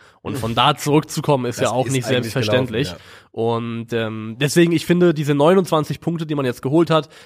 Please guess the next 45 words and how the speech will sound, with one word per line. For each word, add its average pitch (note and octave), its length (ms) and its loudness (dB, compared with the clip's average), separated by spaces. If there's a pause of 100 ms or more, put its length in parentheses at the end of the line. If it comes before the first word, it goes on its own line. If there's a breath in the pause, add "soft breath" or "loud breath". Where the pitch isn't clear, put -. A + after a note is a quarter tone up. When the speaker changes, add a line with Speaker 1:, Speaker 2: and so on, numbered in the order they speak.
(140)
Speaker 1:
die - 60 -14
sind C#3 140 -2
in B2+ 60 -2
meinen C#3 260 2
Augen B2+ 480 0
ein A#2 40 -8
faires C3 460 0
Leistungsabbild A#2+ 880 -2
von A2 180 -10
dem, A2+ 140 -6
was G#2 140 -4
der G2 140 -4
F G2+ 120 -8
C - 100 -10
K G2+ 280 -6
in G#2 100 -8
der F#2+ 80 -4
Hinrunde G2+ 300 -8
tatsächlich G2+ 320 -8
gespielt - 300 -14
hat. E2 120 -14 (640 soft breath)
Aber C#3 440 4
was C#3 120 2
ich B2+ 40 -4
zu C#3+ 80 -6
Terren E3 260 2
Boy-, D3+ 180 4
Terence C#3+ 260 -2
Boyd C#3 160 2
noch C3+ 120 -4
sagen A#2+ 220 -2
Speaker 2:
Ja. G2 80 -4
Speaker 1:
wollte, F#2+ 260 -8 (680 soft breath)
das - 120 -4
Sportliche E3+ 440 2
ist D3 160 -2
das C3+ 120 -4
eine, C3 520 -6 (840)
ich - 140 -10
kann E3+ 180 0
mich E3 240 2
in C#3+ 100 -4
den C3 140 0
letzten D3+ 320 -2
Jahren D3 480 0